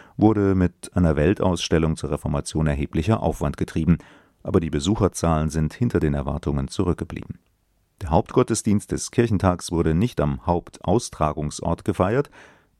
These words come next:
Sonderbusse und Bahnen brachten jedoch auch hier nicht so viele Besucher wie geplant. Parallel zum Kirchentag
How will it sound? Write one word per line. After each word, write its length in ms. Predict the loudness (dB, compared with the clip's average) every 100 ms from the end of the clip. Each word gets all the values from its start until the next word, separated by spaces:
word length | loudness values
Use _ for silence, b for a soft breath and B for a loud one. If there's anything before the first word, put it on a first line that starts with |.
| _
Sonderbusse 600 | 0 2 2 2 0 -2
und 260 | -4 -6
Bahnen 400 | -2 0 2 0
brachten 340 | 0 -2 -2 -2
jedoch 240 | 0 0
auch 160 | 0 -2
hier 180 | -2 0
nicht 240 | 0 -4
so 120 | -6
viele 260 | -4 -2 0
Besucher 480 | -2 -4 -4 -4 -6 _ -10
wie 100 | -6
geplant. 520 | -6 -2 -2 -4 -12 _ _ _ _ _ _ -10
Parallel 440 | -4 2 2 2
zum 220 | 2 0
Kirchentag 500 | 2 0 0 0 0